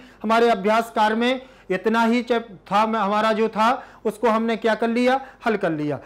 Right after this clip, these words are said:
तो कोई बात नहीं, अब आगे हम लोग आगे चलेंगे, अगली क्लास में हम आपके लिए लेकर के आएंगे बहुविकल्पीय प्रश्न,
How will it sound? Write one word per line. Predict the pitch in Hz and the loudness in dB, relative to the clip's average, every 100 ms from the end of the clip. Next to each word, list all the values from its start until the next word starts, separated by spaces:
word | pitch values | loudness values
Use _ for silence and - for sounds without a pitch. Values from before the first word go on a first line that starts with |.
| - - 277 | -16 -8 -6
तो | |
कोई | 269 240 247 262 | -2 2 2 4
बात | 262 269 | 2 2
नहीं, | 269 285 302 | 0 0 0
अब | 226 220 | 0 2
आगे | 226 247 | 2 2
हम | 226 233 | 2 2
लोग | 240 240 | 4 4
आगे | 220 226 | 2 0
चलेंगे, | 240 226 233 240 262 | 0 0 0 2 0
अगली | 262 196 214 | 0 0 -2
क्लास | 220 214 214 226 | 0 0 0 -2
में | 233 | 0
हम | 214 220 | 0 0
आपके | 220 214 214 | -2 -2 -4
लिए | 214 214 | 0 0
लेकर | 208 208 208 | 0 0 -2
के | 208 | 0
आएंगे | 202 214 208 | 0 0 -2
बहुविकल्पीय | 165 165 180 196 196 220 220 | -2 -4 -4 -2 -2 -2 0
प्रश्न, | 226 226 240 | -2 -4 -6